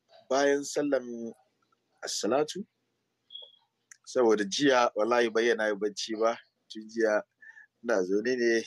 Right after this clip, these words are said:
har, ah, sallan assalatu ya kai, na tashi na yi sallah. To, bayan sallah na kare lazimi na shiga ɗaki. Da na shiga ɗaki shi na je na ga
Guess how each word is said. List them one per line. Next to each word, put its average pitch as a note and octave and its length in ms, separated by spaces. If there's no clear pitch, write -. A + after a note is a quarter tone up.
har, B2 220
ah, G#2 280
sallan A#2 360
assalatu G2+ 500
ya - 100
kai, - 140
na G#2 80
tashi A#2 400
na A#2 80
yi A#2+ 80
sallah. D3+ 420
To, - 140
bayan G3+ 320
sallah F3+ 560
na C3 180
kare C#3 360
lazimi A#2+ 520
na A#2+ 80
shiga A2 640
ɗaki. G#2+ 480
Da G2+ 80
na C#3+ 60
shiga B2+ 340
ɗaki B2+ 340
shi G#2+ 220
na A2+ 160
je A2+ 160
na A2 80
ga G#2+ 380